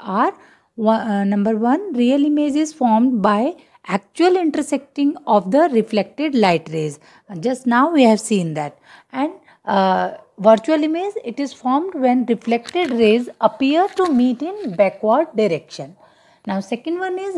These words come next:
real image can be obtained on screen, while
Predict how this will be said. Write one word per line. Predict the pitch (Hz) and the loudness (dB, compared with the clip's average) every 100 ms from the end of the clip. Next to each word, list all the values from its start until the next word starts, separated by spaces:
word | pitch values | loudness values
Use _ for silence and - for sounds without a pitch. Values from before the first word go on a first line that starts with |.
| 254 | -2
real | 254 311 339 | 0 0 0
image | 330 339 370 - | -2 -4 -8 -4
can | 262 226 233 | -2 0 0
be | 311 - | -2 0
obtained | 226 226 254 254 269 | -2 -2 -2 -2 0
on | 269 330 330 | -2 -2 -6
screen, | - - 240 302 339 _ _ _ _ _ | -8 -4 -2 0 -4 _ _ _ _ _
while | 208 214 311 440 427 | 0 4 4 4 0